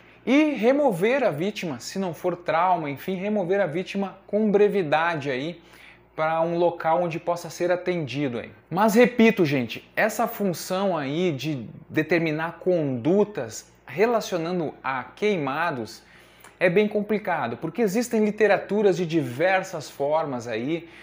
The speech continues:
diversas abordagens, diversas condutas, certo?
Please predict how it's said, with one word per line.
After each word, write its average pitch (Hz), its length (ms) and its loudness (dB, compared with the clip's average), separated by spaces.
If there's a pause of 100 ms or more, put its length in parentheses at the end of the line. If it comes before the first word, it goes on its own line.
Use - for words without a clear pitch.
(200)
diversas 160 480 0
abordagens, 151 680 2
diversas 156 480 -2
condutas, 156 1040 -2 (340)
certo? 170 560 0